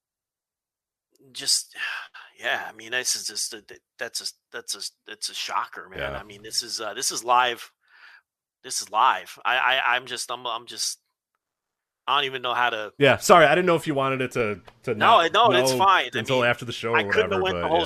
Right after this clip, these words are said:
Speaker 1: st-, this is huge, and I couldn't have went the whole, I
Speaker 2: Yeah.
Speaker 1: woulda, you know, we have to address, I mean, yeah, I mean, uh, e-, everyone listening who's watched Japanese wrestling over the last decade, I mean, you just,
Speaker 2: Yeah, there's a
Speaker 1: it's
Speaker 2: good chance. Yeah, there's a good chance you, you, you watched it 'cause of him, so.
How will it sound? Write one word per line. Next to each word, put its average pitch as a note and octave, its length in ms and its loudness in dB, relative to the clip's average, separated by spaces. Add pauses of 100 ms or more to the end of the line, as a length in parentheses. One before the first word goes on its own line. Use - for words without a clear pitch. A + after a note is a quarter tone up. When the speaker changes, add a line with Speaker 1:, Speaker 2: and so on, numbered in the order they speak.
(120)
Speaker 1:
st-, - 160 -20
this F3 200 0
is D#3 120 -2
huge, C3+ 380 -4
and B2 100 -2
I B2 60 0
couldn't C#3+ 260 -8
have C3 80 -6
went B2+ 180 -8
the A2+ 120 -10
whole, G#2+ 340 -8
I A#2 80 0
Speaker 2:
Yeah. A#2+ 80 -6
Speaker 1:
woulda, A2+ 280 -6 (120)
you A2+ 80 -18
know, F#2 200 -18
we A#2 120 -6
have C3 220 0
to A2 240 -4 (180)
address, A2 420 -6 (100)
I A2+ 60 -10
mean, G#2+ 300 -18 (1400)
yeah, G2 260 -12
I F#2+ 60 -18
mean, G2+ 320 -18
uh, F#2+ 300 -6 (840)
e-, C3+ 140 0
everyone D#3+ 400 4
listening B2+ 400 0
who's A2 180 -16
watched G#2+ 380 -4 (240)
Japanese G#2 460 -4
wrestling G2+ 320 -6
over G2 100 -18
the G2 60 -16
last F#2+ 260 -8
decade, E2+ 340 -16
I E2 40 -20
mean, F2 180 -20
you F2+ 80 -18
just, F#2+ 380 -12
Speaker 2:
Yeah, - 60 -6
there's B2+ 120 -6
a - 0 -
Speaker 1:
it's C3+ 120 -2
Speaker 2:
good - 40 0
chance. A2 320 -4
Yeah, F#2 100 -6
there's F2 140 -6
a F#2+ 60 -16
good G2 100 -10
chance F2 260 -12
you, E2 200 -10
you, F2 240 -12
you E2+ 100 -12
watched F2+ 220 -4
it E2+ 40 -6
'cause E2+ 140 -8
of E2+ 100 -6
him, D2 200 -8
so. C#2 320 -12